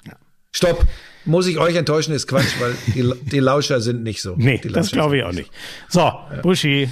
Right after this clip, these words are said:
Speaker 1: es ist, wir sind schon zu lang. Ich verabschiede
Speaker 2: Ja.
Speaker 1: mich jetzt nur noch.
Speaker 2: Schickst
Speaker 1: Danke,
Speaker 2: du
Speaker 1: liebe
Speaker 2: mir den,
Speaker 1: Lauscher.
Speaker 2: Moment, Moment, Moment, Moment, weil es ja hier auch immer viel um Technik geht.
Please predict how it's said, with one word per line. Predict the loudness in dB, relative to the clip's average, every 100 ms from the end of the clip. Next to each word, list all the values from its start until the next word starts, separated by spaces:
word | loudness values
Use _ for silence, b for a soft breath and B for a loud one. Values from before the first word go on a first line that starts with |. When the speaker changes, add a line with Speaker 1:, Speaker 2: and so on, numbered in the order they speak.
| -4
Speaker 1:
es | -4 -4
ist, | -4 -2
wir | 0
sind | 0
schon | 0 -2
zu | -2 -2
lang. | -2 -2
Ich | -4
verabschiede | 0 -2 -2 0 0
Speaker 2:
Ja. | 0
Speaker 1:
mich | -4
jetzt | -8
nur | -8
noch. | -6 -2
Speaker 2:
Schickst | 0 2
Speaker 1:
Danke, | 2 2
Speaker 2:
du | 2
Speaker 1:
liebe | 2
Speaker 2:
mir | 2
den, |
Speaker 1:
Lauscher. | 2 2 0 0 0 -2 -8 -2
Speaker 2:
Moment, | 2 2 2 2
Moment, | 0 0 -2 -2
Moment, | -2 -2 -2
Moment, | -4 -4 -8 -12
weil | -4 -2 -2
es | -2
ja | -2
hier | 0 -2
auch | -2
immer | -4
viel | -4 -4 -4
um | -4
Technik | -6 -6 -10 -10
geht. | -18